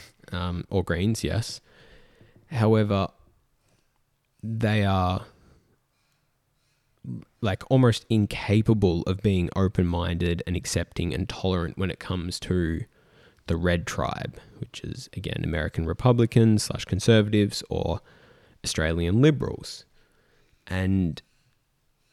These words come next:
this sort of warring, um, between political tribes and political factions, and just this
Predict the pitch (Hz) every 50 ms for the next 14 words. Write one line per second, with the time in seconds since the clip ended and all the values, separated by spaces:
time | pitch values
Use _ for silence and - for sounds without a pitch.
0 | _ _ _ _ _ _ _ _ _ _ _ 113 113 107 123 131 123 - - -
1 | 131 123 120 117 101 107 92 95 98 98 104 107 107 107 104 98 95 95 90 87
2 | 87 - - - - - - _ _ _ _ - _ - 101 92 90 92 92 90
3 | 92 87 64 - _ _ - 98 - - 92 87 87 85 80 80 82 - _ _
4 | _ _ _ - - 104 104 113 117 - - 92 - - - 87 85 87 85 85
5 | 82 92 - - - - 85 85 82 85 85 85 - - - _ _ _ _ _
6 | - - - - - - - - - 104 104 104 - - - - 98 98 98 98
7 | 98 95 - - - _ _ _ _ _ _ _ _ _ _ _ _ _ _ _
8 | _ - - 92 92 95 110 98 - - - - 104 95 90 - - - -